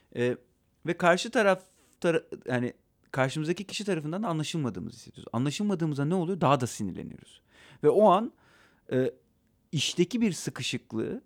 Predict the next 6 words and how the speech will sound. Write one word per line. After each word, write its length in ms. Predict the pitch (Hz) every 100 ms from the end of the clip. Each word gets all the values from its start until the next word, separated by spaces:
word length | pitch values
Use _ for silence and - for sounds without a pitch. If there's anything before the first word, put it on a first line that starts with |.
| -
ilişkiye 480 | 190 190 - 220 226
yansıtabiliyoruz. 960 | 185 175 - 180 165 120 - - - _ _ _ _ 107
E, 120 | 117
bu 120 | 190
da 80 | 180
aynısı. 440 | 214 226 151 -